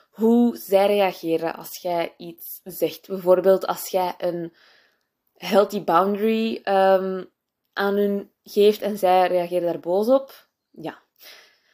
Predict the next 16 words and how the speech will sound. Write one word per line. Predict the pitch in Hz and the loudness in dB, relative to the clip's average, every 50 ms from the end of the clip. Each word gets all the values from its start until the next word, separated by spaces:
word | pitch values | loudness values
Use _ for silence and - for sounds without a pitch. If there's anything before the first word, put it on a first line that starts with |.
| _ _ _ _ _ _ _ _ _ | _ _ _ _ _ _ _ _ _
daar | 233 220 | -2 0
heb | 202 196 | 0 0
ik | 196 | 0
het | 202 - - | -2 -4 -6
een | 180 175 | -6 -6
en | 175 | -6
het | 170 165 | -8 -8
ander | 175 175 180 185 185 | -8 -6 -2 -2 -2
over | 175 180 180 - | -2 -2 -4 -10
te | - 220 | -12 -10
zeggen. | 196 170 - - - - | -10 -10 -10 -12 -10 -4
Maar | 202 214 226 | 0 2 4
ook | 240 254 254 - - - | 4 2 0 -6 -10 -6
hun | 226 226 226 | -6 -6 -4
energie, | - - 226 226 226 202 196 - - 190 190 196 196 196 196 - - _ | -6 -6 -2 -2 -2 -2 -4 -10 -10 -10 -8 -6 -6 -8 -8 -12 -14 _
ehm, | - 190 185 180 180 185 185 185 180 | -8 -4 -2 -2 -2 -2 -2 -4 -6